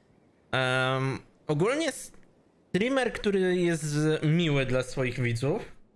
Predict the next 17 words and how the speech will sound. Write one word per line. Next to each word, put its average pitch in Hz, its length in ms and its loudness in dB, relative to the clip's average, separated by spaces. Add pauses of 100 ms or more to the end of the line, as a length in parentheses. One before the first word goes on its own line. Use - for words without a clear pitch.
(1400)
gdy 131 220 2
markuje 226 440 -2
czołgi 190 380 0
specjalne, 147 840 0
któ-, 151 520 -2
na 147 120 0
których 147 300 -2
trzeba 151 240 0
się 143 140 -2
bardzo 170 400 0 (180)
mocno 143 380 0
skupić, - 840 -4 (800)
to 151 800 2 (880)
jest 175 240 0
taki 170 540 2
w 143 220 2
wocie 156 680 0